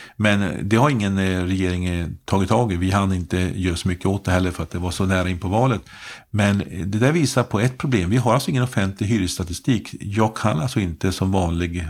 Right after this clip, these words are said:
medborgare veta hur ligger hyresnivåerna i en viss stadsdel exempelvis.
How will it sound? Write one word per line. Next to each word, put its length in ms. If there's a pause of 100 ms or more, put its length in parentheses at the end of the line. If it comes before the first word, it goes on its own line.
(140)
medborgare 680
veta 500 (280)
hur 220
ligger 300
hyresnivåerna 800
i 40
en 60
viss 160
stadsdel 720
exempelvis. 720